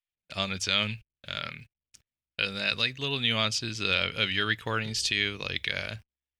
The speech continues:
in the chorus, I think it is, um, you had this really fast,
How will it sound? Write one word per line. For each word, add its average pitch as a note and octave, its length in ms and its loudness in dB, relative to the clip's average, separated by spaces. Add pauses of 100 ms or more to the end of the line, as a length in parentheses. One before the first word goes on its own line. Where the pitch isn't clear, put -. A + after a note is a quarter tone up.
(400)
in G2 560 -2
the G2 100 -2
chorus, D#3 480 -4
I C3+ 80 -2
think C#3 200 -4
it C3+ 60 -2
is, C#3 380 0 (420)
um, - 380 -4 (260)
you A2+ 120 -2
had G2 160 -2
this - 360 2
really A2+ 240 2
fast, G#2 500 -2